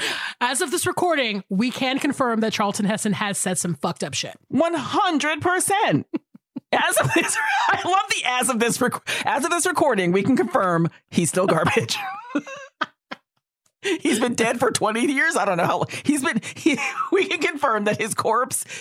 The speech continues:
Speaker 1: is still full of worms.
Speaker 2: <laughs> Shit.
Speaker 1: At the time of this recording. <laughs> But yeah, Charlton Heston's in it. Like, okay.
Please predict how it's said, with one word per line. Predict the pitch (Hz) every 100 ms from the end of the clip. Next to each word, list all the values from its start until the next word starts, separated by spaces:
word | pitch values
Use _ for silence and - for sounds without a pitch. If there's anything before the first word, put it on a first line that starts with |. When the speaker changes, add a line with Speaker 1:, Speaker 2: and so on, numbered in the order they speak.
| -
Speaker 1:
is | 214 -
still | - 208 190 180 190 - _ _ _ -
full | 214 262
of |
worms. | 302 254 190 190 185 - - - -
Speaker 2:
<laughs> | - - 1077
Shit. | - - - 381 349 - - - _ _ _ _
Speaker 1:
At | 196 208
the | 240
time | 214 202
of |
this | 185 185
recording. | 165 165 160 -
<laughs> | - - - - - - - - _ _ - 466 - 247 285 - - - _ -
But | 269
yeah, | 170
Charlton | - 330 294
Heston's | 240 202 196 165
in | 139
it. | -
Like, | 175
okay. | - - - 196 202 170